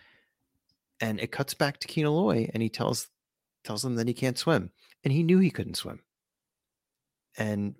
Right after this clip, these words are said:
people who can't swim are keenly aware of where the water is at all times. And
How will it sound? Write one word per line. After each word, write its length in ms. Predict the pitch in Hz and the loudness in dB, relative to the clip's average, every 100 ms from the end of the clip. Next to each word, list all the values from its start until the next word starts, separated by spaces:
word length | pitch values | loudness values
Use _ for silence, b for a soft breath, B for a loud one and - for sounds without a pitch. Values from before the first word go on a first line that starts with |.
| - | -6
people 320 | 160 - 160 | -4 2 4
who 140 | 156 | 4
can't 300 | 143 170 156 | 2 0 0
swim 400 | - 143 135 131 - b b b b | 0 0 0 -2 -8 b b b b
are 120 | 110 107 | -4 -4
keenly 440 | - 170 165 160 | 0 4 6 6
aware 320 | 131 123 127 | 8 8 8
of 160 | 113 - - | 6 2 -14
where 260 | - 123 127 | 0 6 8
the 100 | 123 | 8
water 400 | 101 117 117 110 | 8 10 10 8
is 260 | 110 104 98 | 8 2 0
at 120 | - | -4
all 200 | 101 95 | -4 -4
times. 640 | - 90 90 92 - - _ _ _ _ _ _ - | -4 -8 -8 -6 -6 -6 _ _ _ _ _ _ -2
And 460 | 110 101 98 92 | 0 2 0 -2